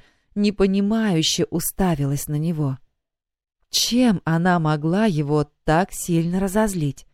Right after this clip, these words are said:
Как же сложно, как же непонятно и как все достало.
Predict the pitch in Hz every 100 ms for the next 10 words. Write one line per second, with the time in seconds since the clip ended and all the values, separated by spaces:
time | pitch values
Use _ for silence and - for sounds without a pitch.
0 | _ _ _ _ _ _ _ _ _ -
1 | 185 - 175 - - 170 143 139 151 -
2 | - _ _ _ - - 208 202 185 185
3 | 196 208 208 202 196 208 220 180 - 143
4 | 139 - _ _ _ _ _ _ _ 196
5 | 185 _ 285 269 - - 185 175 139 -
6 | - 147 135 127 135